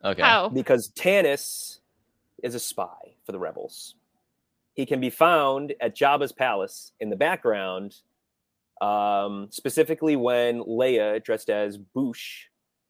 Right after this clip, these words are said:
Speaker 3: comes in and is, like,
Speaker 1: Right.
Speaker 3: threatening everybody. He does a little, like, "Oh," uh, when she pulls out the thermal detonator. And that's really the only thing he does in, in, in, in the whole thing. He just hangs out.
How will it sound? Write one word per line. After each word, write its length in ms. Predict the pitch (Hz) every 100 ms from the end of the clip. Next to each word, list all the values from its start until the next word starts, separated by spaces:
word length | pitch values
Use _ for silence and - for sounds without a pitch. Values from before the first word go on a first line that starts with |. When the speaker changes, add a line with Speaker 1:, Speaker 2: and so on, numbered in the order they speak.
| _
Speaker 3:
comes 220 | 120 107
in 260 | 110 107 107 104
and 100 | 101
is, 60 |
like, 120 | 104 104
Speaker 1:
Right. 100 | 101
Speaker 3:
threatening 300 | 98 95 110
everybody. 500 | 104 95 95 95 95 _ _
He 100 | 123
does 160 | 131 127
a 60 |
little, 160 | 127 117
like, 140 | 107 175
"Oh," 240 | 320 - _ _ _ _ _ _
uh, 220 | 202 202 147
when 120 | 110
she 80 | -
pulls 240 | - 117 113
out 140 | 107
the 60 | -
thermal 300 | 117 110 98
detonator. 520 | 101 92 80 - - _ _ _
And 80 | 117
that's 160 | 151 175
really 220 | 196 196
the 140 | 175 175
only 160 | 185
thing 140 | 175 180
he 80 | 180
does 420 | 185 147 - -
in, 320 | 120 117 117 -
in, 140 | 120
in, 480 | 131 123 113 117 117 117
in 60 |
the 40 | 110
whole 100 | 131
thing. 160 | -
He 60 | 107
just 140 | -
hangs 160 | 127 123
out. 200 | 113